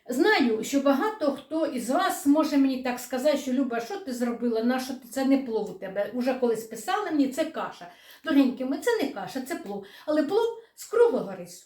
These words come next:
Тому що круглий рис, він для мене і для моєї сім'ї, він набагато смачніше, чим, е, оцей довгий, так? Ось. Значить, висипаю. Скільки тут рису? Промила. Промила всього один раз, так під водичкою, я його не вимачувала, не зливала десять раз,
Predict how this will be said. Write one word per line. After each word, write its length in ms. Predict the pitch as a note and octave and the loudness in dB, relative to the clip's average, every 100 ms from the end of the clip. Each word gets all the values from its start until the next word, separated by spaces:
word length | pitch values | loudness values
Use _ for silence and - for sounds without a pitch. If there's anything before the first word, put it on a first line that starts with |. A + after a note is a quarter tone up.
| _ | _
Тому 220 | D4 C#4 B3 | 0 2 2
що 140 | C4+ | -2
круглий 320 | G4 G4+ E4+ | -2 0 0
рис, 260 | E4 D4+ B3 | -2 -4 2
він 400 | C#4 C4 C4+ C4 | 2 4 4 4
для 180 | C#4 C#4 | 4 4
мене 300 | F#4 F4+ D4 | 2 0 -2
і 100 | B3 | 0
для 160 | B3+ | 0
моєї 200 | B3+ B3 | 0 -2
сім'ї, 280 | C4 C#4 D4 | 2 2 2
він 140 | B3 | 2
набагато 460 | A#3+ A#3 A3+ A#3 A3+ | 2 2 0 -2 -6
смачніше, 800 | A3 G#3+ G#3+ C#4+ G#4 G4+ F4+ F4+ - _ - | -6 -8 -4 -2 -2 -4 -8 -10 -12 _ -8
чим, 300 | D4+ F#4 A3 | -4 -2 -2
е, 160 | F#3+ - - - | -6 -8 -16 -8
оцей 340 | A#3+ - B3 F#3 | -8 2 2 2
довгий, 480 | F#3+ D#3 - F3+ - | -2 -4 -8 -14 -6
так? 240 | F#4 - - _ _ _ - | -6 -6 -14 _ _ _ -16
Ось. 380 | E3+ E3+ - _ _ _ - | -14 -12 -16 _ _ _ -6
Значить, 260 | C#4+ D4 - | -2 0 2
висипаю. 480 | - G#4+ A#3+ G3 | 2 2 2 0
Скільки 380 | G3 A4+ A4 G4 | 2 4 4 4
тут 200 | F#4 B3 | -4 -4
рису? 260 | A#3 F3+ B3 | -6 -6 -2
Промила. 440 | F#4 F4+ A#3 G3+ | 0 2 2 0
Промила 440 | E4 A4+ A#4+ A#4 A4 | 0 4 6 6 4
всього 320 | F#4+ D4 F4 | 2 2 4
один 240 | C#4+ D4 | 4 4
раз, 220 | D#4+ F4 | 4 0
так 200 | - C4+ | -2 -2
під 160 | C#4+ B3 | 0 2
водичкою, 560 | C#4+ F4+ F#4 - C4 C#4+ | 2 2 -2 0 2 4
я 160 | C#4+ | 4
його 160 | B3+ C4+ | 4 4
не 120 | C4+ | 6
вимачувала, 580 | B3+ C4 D4 - C4 C4 | 6 4 2 0 -2 0
не 60 | |
зливала 440 | B3+ C4+ C4+ B3+ B3 | 2 4 4 4 2
десять 400 | B3+ B3+ B3 C4 | 0 0 -2 -2
раз, 320 | C#4+ F4 | -2 -2